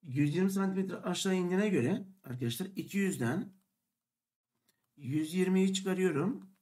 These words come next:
A'nın değeri seksen santimetredir. Aynı şekilde gençler B'ye bakıyorum. İki yüz ile bu sefer de yüz yirmi santimetre yukarı doğru gitti.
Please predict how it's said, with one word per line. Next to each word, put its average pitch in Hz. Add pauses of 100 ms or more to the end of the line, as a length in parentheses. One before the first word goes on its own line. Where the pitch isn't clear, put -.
(1160)
A'nın 180
değeri 170
seksen 196
santimetredir. 135 (1080)
Aynı 208
şekilde 190
gençler 123
B'ye 147
bakıyorum. 196 (500)
İki 147
yüz 196
ile 190
bu 185
sefer 185
de 185
yüz 170
yirmi 190
santimetre 170
yukarı 160
doğru 135
gitti. 127